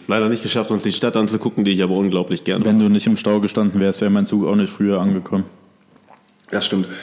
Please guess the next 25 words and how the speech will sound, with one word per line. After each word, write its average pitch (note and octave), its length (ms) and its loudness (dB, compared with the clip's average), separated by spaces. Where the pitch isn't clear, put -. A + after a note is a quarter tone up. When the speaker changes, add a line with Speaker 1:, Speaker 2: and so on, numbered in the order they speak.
Speaker 1:
Ja, A2+ 200 4
das B2+ 220 0
mag A#2 180 2
gut A#2 160 0
möglich A2+ 300 0
sein, G2 260 2
aber, F#2 640 2
ähm, F2 180 0
ja, F2 140 -2
das - 100 -12
ist, - 420 -8
äh, G2 420 -2
that's F#2+ 220 0
life. F2+ 300 -6
Und, A2+ 540 2
äh, G2+ 340 2
<laughs> - 960 -12
Speaker 2:
Wie G#2+ 60 -2
lange A2 200 4
wohnst A2+ 200 2
du C3+ 60 0
jetzt B2+ 60 -2
schon B2+ 120 2
in A#2+ 60 2
Frankfurt? C3+ 420 -4